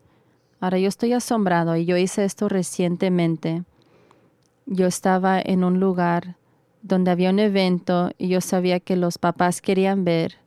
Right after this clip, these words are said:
Entonces yo, yo tomé un video para los papás y se los mandé, pero yo estoy asombrada, eh, cuánto a menudo va a haber un evento grande y cada uno está más enfocado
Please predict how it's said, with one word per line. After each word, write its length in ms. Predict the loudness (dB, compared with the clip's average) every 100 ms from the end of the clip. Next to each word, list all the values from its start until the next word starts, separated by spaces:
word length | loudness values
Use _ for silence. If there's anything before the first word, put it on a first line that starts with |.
| -20 -20 _ _ _ _ _ _ -16 -6
Entonces 580 | -2 -2 0 0 0 0
yo, 560 | 2 2 2 0 -4 -10 _ _ _ -20 _
yo 460 | -8 -2 0 0 -2
tomé 200 | 0 2
un 100 | 2
video 340 | 2 2 2 2
para 160 | 2
los 160 | 2 2
papás 420 | 0 0 0 0
y 60 | 0
se 160 | 2
los 160 | 2 2
mandé, 420 | 2 2 2 0 0
pero 140 | 2
yo 100 | 2
estoy 220 | 2 2
asombrada, 840 | 0 0 0 2 2 0 -2 -6 -10 _ _ _ _ _ _ _ -4
eh, 180 | -2
cuánto 380 | 2 2 2 4
a 40 | 4
menudo 640 | 4 4 2 2 0 -2 -8 _ _ -14
va 180 | -2 2
a 20 |
haber 180 | 2 2
un 120 | 2
evento 520 | 2 2 2 2 0 0
grande 640 | 0 0 0 -2 -4 -6 _ _ _ _ _ _ -20 _ -6
y 180 | -2 0
cada 400 | 0 2 2 2
uno 260 | 2 0
está 440 | 0 -2 0 0 2
más 360 | 2 0 0
enfocado 760 | -2 0 0 0 0 2 0